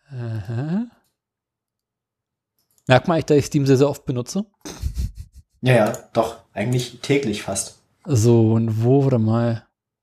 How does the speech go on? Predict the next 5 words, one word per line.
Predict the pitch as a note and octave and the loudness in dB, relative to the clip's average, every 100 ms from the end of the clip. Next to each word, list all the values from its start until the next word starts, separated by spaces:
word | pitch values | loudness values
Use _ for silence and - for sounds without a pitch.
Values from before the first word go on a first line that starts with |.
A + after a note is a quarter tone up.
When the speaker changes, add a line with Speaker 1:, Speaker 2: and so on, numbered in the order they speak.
| _ _ _ _ _ _ _ _ - | _ _ _ _ _ _ _ _ -6
Speaker 1:
ist | C3+ - | -6 0
denn | C#3 | 0
hier | A2+ A#2+ A#2 - _ _ _ _ _ | 2 4 2 2 _ _ _ _ _
da, | - C#3 C3 C#3 C#3+ | 2 2 2 -2 -2
äh, | A#2+ A#2 B2 A#2 G#2+ G2+ | 0 0 0 -2 -4 -6